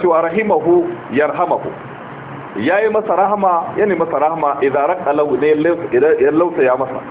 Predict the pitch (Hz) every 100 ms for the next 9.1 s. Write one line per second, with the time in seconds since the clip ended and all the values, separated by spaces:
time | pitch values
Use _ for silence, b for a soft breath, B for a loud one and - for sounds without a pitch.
0 | - - - - - - - 101 123 208
1 | 170 165 170 139 151 170 147 143 139 -
2 | 107 101 - - - - - - - -
3 | - - - - 220 214 185 185 214 196
4 | 165 123 202 180 165 151 151 175 156 147
5 | 135 170 175 170 180 175 196 156 180 208
6 | 214 214 185 170 170 147 104 - - -
7 | - - - - - - - - - 196
8 | 170 170 165 147 151 165 170 170 160 175